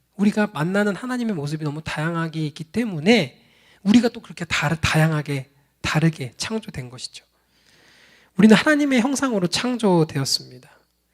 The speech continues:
그래-, 그렇기 때문에 우리가 다 다른 거예요. 하지만 우리가 삶을 살다 보면은요, 우리는요, 나 자신을 돌보는 일에 익숙해,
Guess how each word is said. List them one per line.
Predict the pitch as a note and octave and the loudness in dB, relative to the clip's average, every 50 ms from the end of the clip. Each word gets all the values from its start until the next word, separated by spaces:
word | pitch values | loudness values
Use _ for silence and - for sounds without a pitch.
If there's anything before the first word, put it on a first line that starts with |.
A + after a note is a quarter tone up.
| _ _ _ _ _ _ _ _ _ _ _ _ _ _ _ _ _ _ _ _ _ _ _ _ _ _ _ _ _ _ _ _ _ _ _ | _ _ _ _ _ _ _ _ _ _ _ _ _ _ _ _ _ _ _ _ _ _ _ _ _ _ _ _ _ _ _ _ _ _ _
그래-, | _ - - G#3+ G#3+ | _ -6 -2 -2 -2
그렇기 | G#3+ - - A#3+ A3+ B3 A#3 | -2 2 0 0 0 0 -4
때문에 | - A#3 A#3+ A#3 G#3 G3 F3+ | 0 0 0 0 0 -2 -2
우리가 | D#3 C3+ C3+ C#3+ C#3+ | -2 -2 -2 -4 -4
다 | - - D3+ - | -4 -4 -4 -4
다른 | - - C3+ C#3 C#3 B2+ | -4 -4 -4 -6 -8 -12
거예요. | A#2+ A2 A#2 - _ _ _ _ _ _ _ _ _ _ _ _ _ _ _ _ _ _ _ _ _ _ _ _ _ _ _ _ _ _ _ _ - - - - - - _ | -16 -18 -20 -20 _ _ _ _ _ _ _ _ _ _ _ _ _ _ _ _ _ _ _ _ _ _ _ _ _ _ _ _ _ _ _ _ -20 -20 -20 -20 -20 -20 _
하지만 | - - A3+ C4 B3 A#3 A3 | -8 -2 2 8 8 8 8
우리가 | F3+ F3+ G3 F#3 G3+ G3+ G#3 G3+ F#3 D#3 E3 D3+ | 8 6 4 6 8 8 8 8 6 4 2 -2
삶을 | - - - C#4 C#4 C#4 | -6 0 0 2 2 2
살다 | A#3 - C4 C#4+ A#3+ C4+ B3+ | 0 2 0 -2 0 0 0
보면은요, | A3 G3 E3 D3+ C#3+ C#3+ C#3+ D#3+ F#3+ F#3 | 0 0 0 0 -2 -2 -2 -2 0 0
우리는요, | D#3 C#3+ D#3+ F3 E3+ E3+ F3+ G#3 G#3+ E3+ C3+ - _ _ _ - | 0 2 2 2 2 2 2 0 -2 -2 -4 -8 _ _ _ -6
나 | E3+ E3 G3 | 0 0 0
자신을 | G#3 - - - C#3+ C3 - - - C3+ A#2+ - _ _ _ _ _ _ - G3+ A3 A3 A3 | 2 0 -2 -2 0 0 0 -2 -2 -4 -8 -10 _ _ _ _ _ _ 4 6 6 6 8
돌보는 | - F3 F3 G3+ F3+ F3+ A3 A3 A3 G#3+ G#3 F#3+ D#3 | 8 8 8 8 10 10 8 8 10 8 2 0 -2
일에 | D3 D3+ D3+ | -2 -2 -2
익숙해, | C#3+ - - - D#3 D#3 - - - D3 C3+ - - | -2 -2 -6 -10 -10 -10 -10 -4 -4 -2 -2 -4 -6